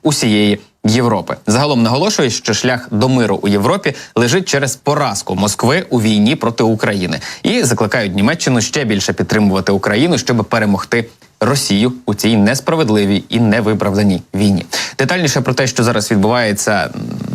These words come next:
м, на міжнародній арені, ми поговоримо із Ігорем Челенком, це політолог і голова Центру аналізу та стратегії. Пане Ігоре, вітання вам і слава Україні!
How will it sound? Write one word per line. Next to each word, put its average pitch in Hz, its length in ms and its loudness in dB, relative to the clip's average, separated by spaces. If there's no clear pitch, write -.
м, 110 120 2
на 120 220 0
міжнародній 120 640 0
арені, 156 300 0
ми 110 120 2
поговоримо 107 480 0
із 104 200 -2
Ігорем 107 300 0
Челенком, 117 540 0
це 101 100 -2
політолог 110 560 0
і 117 40 -2
голова 107 280 0
Центру 135 380 -2
аналізу 110 480 0
та 98 220 -2
стратегії. - 600 -4
Пане 127 260 0
Ігоре, 98 360 0
вітання 101 420 -2
вам 175 180 0
і 123 60 0
слава 120 320 0
Україні! 90 540 -2